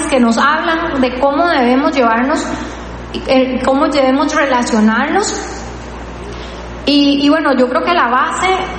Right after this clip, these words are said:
uno de los principales pasajes para esto es Juan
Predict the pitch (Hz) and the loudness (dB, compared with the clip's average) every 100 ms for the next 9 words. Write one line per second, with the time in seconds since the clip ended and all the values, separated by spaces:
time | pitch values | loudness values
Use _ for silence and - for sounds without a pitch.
0 | - - 277 285 339 320 269 - 262 254 | -10 -2 2 4 4 2 0 2 2 4
1 | 240 220 262 294 349 359 - - - - | 2 2 2 2 0 -2 -6 -8 -8 -2
2 | 254 247 262 302 339 294 262 233 269 277 | 0 2 2 2 0 2 2 2 0 2
3 | 339 - 254 254 - 285 285 | 2 2 0 2 2 2 2